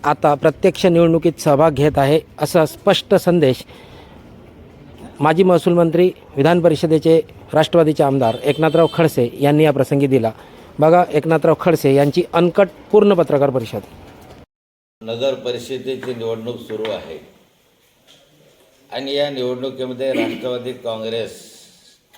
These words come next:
Speaker 2: शरदचंद्र पक्ष या पक्षाचा उमेदवार उभा नाही आहे. त्यामुळे कालपर्यंत या निवडणुकीमध्ये मी कधी गावातही गेलो नाही,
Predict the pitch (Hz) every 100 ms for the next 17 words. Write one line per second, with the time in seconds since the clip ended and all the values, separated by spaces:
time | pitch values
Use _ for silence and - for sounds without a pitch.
0 | _ _ _ _ 120 127 123 120 123 120
1 | 120 120 113 - - 107 92 - - _
2 | _ _ _ _ _ _ 190 - - -
3 | - - 98 98 113 107 110 120 98 104
4 | 101 95 107 123 107 117 98 82 69 -
5 | _ _ _ _ _ _ 92 95 _ _
6 | _ _ _ - 120 135 - 117 139 135
7 | 135 123 117 107 95 85 78 85 - 85
8 | 117 127 123 110 110 113 110 113 110 104
9 | 117 117 - - 110 95 92 101 95 113
10 | 104 110 113 113 120 117